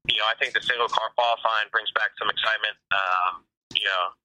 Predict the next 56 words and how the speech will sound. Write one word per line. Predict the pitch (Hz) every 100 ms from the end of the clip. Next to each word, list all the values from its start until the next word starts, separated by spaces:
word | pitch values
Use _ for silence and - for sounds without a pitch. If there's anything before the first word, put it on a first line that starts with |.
| _
gets | - 131
me | 123 131
jacked | 104 101 -
up | 104 98
in | 98
the |
seat | 90 107 -
because | 98 101
I | 104
wanna | 110 98
be | 95
the | 95
guy | 95 92
that's, | 92 - -
uh, | 98 92 92
you | 90 90
know, | 85
driving | 92 92 92
it | 90
down | 92 90 95
in |
there | 98 90 90
and, | 90
and | 95 90 92
laying | 95 -
down | 90
a | 87
good | - 95
lap. | 104 98 -
So, | - 90 - _ _ _ -
um, | 92 92 90 85 85 _ _ _ _
you | -
know, | 104
I | 107 123
think | 123 117
it's | - -
cool | 113 110
to | 101
go | 104
back | 101 104
to | 101 -
single | 104 101
car. | - 101 98
It's | 95 -
what | 101
I | 95
grew | 101 98
up | 98
watching, | 101 95 95 98 98
and, | 92 90 -
and, | 87 87 87 82
uh, | 82 82 85 - _ _ _ _ _ _ -
I | 101
just, | 95 - -
uh, | 98 92 90 87
I | -